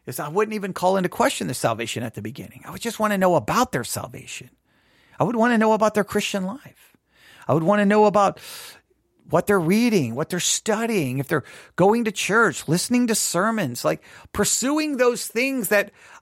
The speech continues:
someone who is, remember, salvation is, repentance is a change of mind. We've changed our mind about sin and God,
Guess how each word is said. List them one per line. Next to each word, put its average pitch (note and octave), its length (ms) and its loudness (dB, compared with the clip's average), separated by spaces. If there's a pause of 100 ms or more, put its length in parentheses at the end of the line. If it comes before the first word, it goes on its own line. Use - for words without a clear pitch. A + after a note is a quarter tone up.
(140)
someone C#4 520 2
who A#3 180 4
is, F#3+ 200 2 (140)
remember, B3+ 380 2
salvation B3+ 760 2 (160)
is, F3+ 220 0 (100)
repentance G#3+ 580 0
is G#3+ 120 2
a G#3 60 2
change A3 340 0
of G#3+ 100 -2
mind. G#3 380 4
We've G3+ 180 -2
changed A#3+ 400 0
our G#3 140 4
mind C4+ 340 2
about C4+ 280 2
sin F#3+ 260 2
and E3+ 140 2
God, D3+ 420 2